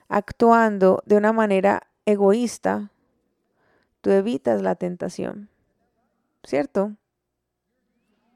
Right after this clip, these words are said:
Estás usando toda tu energía, tu enfoque, tu tiempo para ayudar a alguien que tiene una necesidad de verdad.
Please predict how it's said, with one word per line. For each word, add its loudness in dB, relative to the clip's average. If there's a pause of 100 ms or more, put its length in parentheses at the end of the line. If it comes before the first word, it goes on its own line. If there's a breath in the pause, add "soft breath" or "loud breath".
(880)
Estás -2
usando 0
toda 4
tu 0
energía, 0
tu 0
enfoque, 4
tu 0
tiempo -4
para 0
ayudar 2
a 4
alguien -6 (540)
que -2
tiene -2
una 0
necesidad 2
de 6
verdad. 2